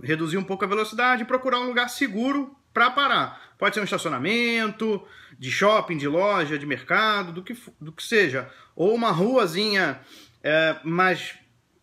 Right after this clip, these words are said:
me-, é, menos movimentada, só não pode parar em, tipo, grandes avenidas. Você não vai parar assim do nada, encostar o carro e, e parar. Então, encostou o carro, desliga o carro, joga no P, né, porque carro automático, desliga o carro e fica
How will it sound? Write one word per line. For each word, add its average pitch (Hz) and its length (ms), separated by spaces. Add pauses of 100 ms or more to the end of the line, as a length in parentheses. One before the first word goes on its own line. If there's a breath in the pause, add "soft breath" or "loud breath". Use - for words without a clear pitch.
(120)
me-, 175 160
é, 156 180
menos 185 280
movimentada, 190 1080
só 196 140
não 202 60
pode 254 160
parar 285 180
em, 294 240
tipo, - 240 (220)
grandes 175 280
avenidas. 160 640
Você 135 80
não 156 80
vai 196 100
parar 262 260
assim 170 180
do 175 100
nada, 160 300
encostar 151 320
o 160 60
carro 185 260
e, 190 120 (120)
e 170 100
parar. 175 420 (440 loud breath)
Então, 277 340 (220)
encostou 277 380
o - 40
carro, 156 500 (280)
desliga 202 520
o 190 60
carro, 226 480
joga 160 240
no 180 80
P, 247 300
né, 240 180
porque 135 320 (140)
carro 139 160
automático, 220 600 (300 loud breath)
desliga 240 380
o - 40
carro 262 600 (520)
e 294 80
fica 269 380